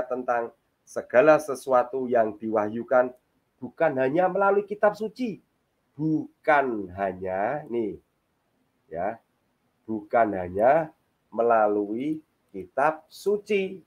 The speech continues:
Nah, Ibu Bapak, ya,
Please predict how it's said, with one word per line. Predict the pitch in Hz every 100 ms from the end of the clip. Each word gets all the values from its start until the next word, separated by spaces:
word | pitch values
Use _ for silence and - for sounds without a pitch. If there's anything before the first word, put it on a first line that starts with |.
| _ _ _
Nah, | 87 101 110 113 110 104 98 92 80 _ _ _ _ _ _ _ _
Ibu | - 110 104
Bapak, | 104 110 110
ya, | 104 117 165